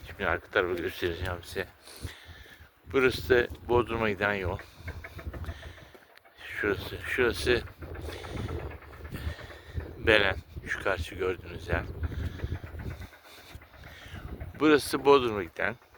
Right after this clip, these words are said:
İşte gördüğüm deniz, ileride deniz görünüyor, görebiliyorsanız orası da Ortakent. Şurası Yakaköy. Yakaköy gördüğünüz gibi inşaattan geçilmiyor. Her taraf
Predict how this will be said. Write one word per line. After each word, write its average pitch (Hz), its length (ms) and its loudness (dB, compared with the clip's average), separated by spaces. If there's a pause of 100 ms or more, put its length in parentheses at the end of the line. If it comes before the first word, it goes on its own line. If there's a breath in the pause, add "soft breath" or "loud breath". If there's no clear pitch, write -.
(1000 loud breath)
İşte - 160 -2
gördüğüm 127 560 6 (100)
deniz, 123 460 2
ileride 117 420 6
deniz 120 280 0
görünüyor, 123 360 6
görebiliyorsanız 117 840 4
orası 113 440 4
da 110 140 4 (460 loud breath)
Ortakent. 113 560 4 (680 loud breath)
Şurası 135 480 6
Yakaköy. 123 600 4 (1800 loud breath)
Yakaköy 107 720 6
gördüğünüz 110 540 6
gibi 120 360 6 (400)
inşaattan 117 720 6
geçilmiyor. 110 560 2
Her 117 160 10
taraf 113 340 6